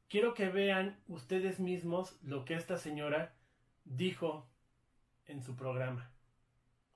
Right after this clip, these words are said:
y saquen ustedes sus propias conclusiones.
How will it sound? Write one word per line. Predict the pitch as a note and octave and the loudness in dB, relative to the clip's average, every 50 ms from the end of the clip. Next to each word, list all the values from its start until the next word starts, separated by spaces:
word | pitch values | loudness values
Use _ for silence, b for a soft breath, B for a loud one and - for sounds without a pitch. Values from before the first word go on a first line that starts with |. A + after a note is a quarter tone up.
| _ _ | _ _
y | F#3 F3+ F#3+ G3 G3+ G#3 G#3 - _ _ - - _ _ _ _ _ - | -6 -4 -2 -2 -2 -4 -6 -12 _ _ -20 -20 _ _ _ _ _ -4
saquen | - F3 E3 E3 D#3+ | -2 -2 -2 0 -2
ustedes | D3+ B2+ - D#3+ D#3+ C#3 | -4 -4 -2 -2 -2 -2
sus | C3 B2+ - | -4 -8 -8
propias | - C3+ B2+ C#3+ C3 B2 | -8 -8 -6 -6 -6 -6
conclusiones. | - B2+ B2 B2 B2 B2 A#2+ - A#2+ A2 - - - - | -4 -4 -4 -2 -4 -6 -4 -4 -8 -10 -10 -14 -20 -20